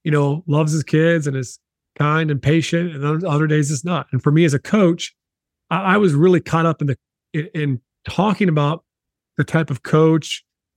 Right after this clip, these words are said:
that I've kind of maybe wanted to be, or the va-, my values, or what I, what I said I kind of envisioned, you know, I wanted to teach my players, but I didn't always put the work in to actually bring about that change within myself. And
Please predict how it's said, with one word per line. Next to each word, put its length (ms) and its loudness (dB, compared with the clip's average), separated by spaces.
that 100 -6
I've 280 -6
kind 140 -6
of 60 -4
maybe 160 -2
wanted 360 2
to 60 2
be, 240 2
or 60 2
the 120 0
va-, 240 -2
my 180 0
values, 680 0
or 60 0
what 140 -2
I, 140 -2
what 180 -4
I 80 0
said 260 -4
I 160 -4
kind 140 0
of 180 -4
envisioned, 800 2
you 160 -2
know, 160 -2
I 80 0
wanted 300 0
to 80 0
teach 280 -2
my 80 -2
players, 480 -2
but 120 0
I 20 2
didn't 160 0
always 180 2
put 180 -4
the 60 2
work 360 0
in 340 0
to 100 -14
actually 300 -4
bring 160 0
about 140 -2
that 140 -2
change 260 0
within 120 -2
myself. 540 -2
And 220 -4